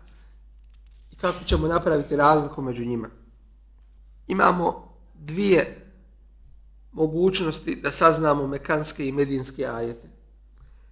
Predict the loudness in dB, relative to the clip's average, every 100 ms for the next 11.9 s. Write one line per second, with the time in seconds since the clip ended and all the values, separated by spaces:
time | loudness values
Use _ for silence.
0 | -6 0 8 8 8 4 2 -2 0 0
1 | 0 -4 2 2 2 -2 -2 -6 -20 -20
2 | -12 -2 4 10 10 8 4 -2 -12 -14
3 | -20 -20 -20 -20 -20 -20 -20 -20 -20 -20
4 | 0 2 4 2 0 -2 -18 -20 -20 -18
5 | 2 4 4 4 2 0 -2 -10 -16 -20
6 | -20 -20 -20 -20 -20 -20 -20 -20 -14 -2
7 | 8 8 8 4 4 4 8 8 8 4
8 | 2 -10 -20 -20 -20 -20 -20 -20 -20 -20
9 | -20 -20 -20 -20 -20 -20 -20 -20 -16 2
10 | 2 2 2 2 6 8 8 4 2 0
11 | -4 -8 2 2 2 -2 -2 -2 -16